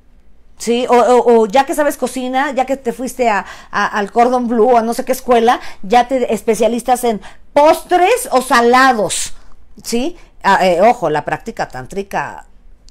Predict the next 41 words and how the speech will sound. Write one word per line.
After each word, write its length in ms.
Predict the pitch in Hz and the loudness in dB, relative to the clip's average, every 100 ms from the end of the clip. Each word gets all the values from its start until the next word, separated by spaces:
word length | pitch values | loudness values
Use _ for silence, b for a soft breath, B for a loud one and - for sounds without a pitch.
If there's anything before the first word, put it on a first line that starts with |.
| - | -18
necesitaríamos 760 | 160 147 - - 151 190 160 - | -14 -14 -14 -10 -6 -6 -6 -12
conocerla, 600 | 139 135 135 127 123 120 B B B - | -16 -14 -12 -12 -12 -18 B B B -12
pero 180 | 160 | -10
para 160 | 156 151 | -8 -8
eso 320 | 147 151 139 - | -8 -10 -14 -16
se 120 | - | -14
necesita 340 | 135 131 - 143 | -12 -12 -14 -12
de 80 | 139 | -12
mucha 280 | 135 151 | -14 -14
respiración 760 | 135 131 - 135 139 - 135 117 - | -14 -10 -10 -10 -10 -14 -14 -14 -16
y 100 | 135 | -16
de 80 | 120 | -16
conocer 360 | 113 113 123 | -16 -16 -14
a 40 | 120 | -14
nuestro 260 | 107 - | -16 -18
cuerpo. 340 | 117 104 - 110 | -16 -16 -16 -16
Uno 240 | 127 131 | -14 -12
de 60 | 107 | -12
los 140 | 107 | -14
elementos 420 | 123 123 123 135 | -14 -14 -16 -16
más 160 | 135 127 | -14 -14
importantes 500 | 135 120 123 110 107 | -16 -18 -18 -20 -20
del 160 | 107 - | -20 -20
tantra 340 | 101 - - - _ - | -20 -20 -20 -20 _ -16
es 100 | - | -12
la 140 | 110 | -12
respiración 800 | 113 127 - - 120 - - - - b b b b | -12 -14 -14 -16 -18 -18 -18 -20 -20 b b b b
para 160 | 127 117 | -12 -12
poder 280 | 120 110 | -14 -14
contactar 460 | - 113 - - - | -14 -18 -18 -18 -18
con 140 | - | -20
todo 180 | 107 - - b b b | -20 -20 -20 b b b
y 300 | 247 339 B B B - 151 | -4 -4 B B B -20 -12
llevar 400 | 175 156 147 - | -8 -6 -6 -10
la 260 | 156 135 170 | -12 -8 -8
energía 500 | 208 131 - 143 131 | -8 -10 -12 -12 -12
donde 240 | 117 131 | -12 -14
la 100 | 123 | -12
vas 240 | 123 139 - | -10 -12 -14
queriendo 420 | 131 123 123 135 | -14 -12 -14 -14
llevar 400 | 139 117 139 | -14 -12 -12